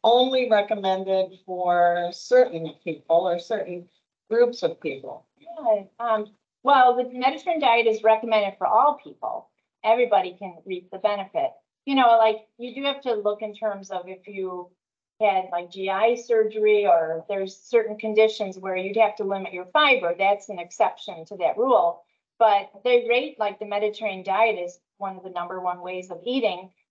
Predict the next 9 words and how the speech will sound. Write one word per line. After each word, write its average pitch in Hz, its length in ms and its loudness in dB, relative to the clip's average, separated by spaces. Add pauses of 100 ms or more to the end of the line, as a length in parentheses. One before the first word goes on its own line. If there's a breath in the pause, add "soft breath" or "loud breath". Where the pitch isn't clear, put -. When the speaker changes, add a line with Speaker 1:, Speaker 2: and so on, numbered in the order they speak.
Speaker 2:
because 220 300 0
it 220 100 2
is 311 200 2
so 220 200 2
healthy 220 680 2 (200)
and 220 440 4
it's, - 280 -4 (320)
it's 220 200 -2
just 269 260 -12